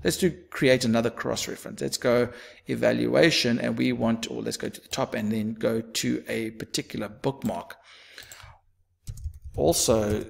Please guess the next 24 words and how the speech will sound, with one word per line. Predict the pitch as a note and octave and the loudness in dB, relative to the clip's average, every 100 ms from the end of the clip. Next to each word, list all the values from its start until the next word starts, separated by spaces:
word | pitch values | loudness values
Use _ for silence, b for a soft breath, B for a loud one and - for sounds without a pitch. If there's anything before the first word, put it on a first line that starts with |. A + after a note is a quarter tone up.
| - | -8
see | - - - A#2 A#2 A#2+ D3+ - D#2 - - G2 | 0 2 2 0 0 0 -2 -4 -10 -12 -10 -4
on, | G2 A#2 F3 - - _ _ _ _ - - - _ | -2 0 0 0 -4 _ _ _ _ -20 -20 -20 _
and | A#2+ A2 G#2 | -10 -6 -4
we | A2 | -6
can | - | -4
say | - G#2 - | -4 -6 -8
page. | - D#3 A#2 A2+ | 2 4 4 2
I'm | - | -2
gonna | G#2 | -2
say | G#2 C3+ | 0 0
page | - - C#3+ A2+ A2 - | 0 0 0 0 -2 -4
because | A#2 - A#2+ | -2 0 0
I'm | A2 | 0
gonna | A2 | -2
use | G#2+ A2 A2+ | -2 -2 -4
a | G2 | -8
bookmark | - - B2 - F#2 F2 | -8 -6 -4 -4 -4 -4
in | A2 | -8
this | G#2 | -6
case. | - A#2+ - | -8 -8 -10
I'm | A2+ | -10
gonna | A2 | -6
say | - - | -2 -2
cross-reference, | - F#3+ F#3+ C#3+ B2 F#3 G#3 | 0 2 2 2 0 0 0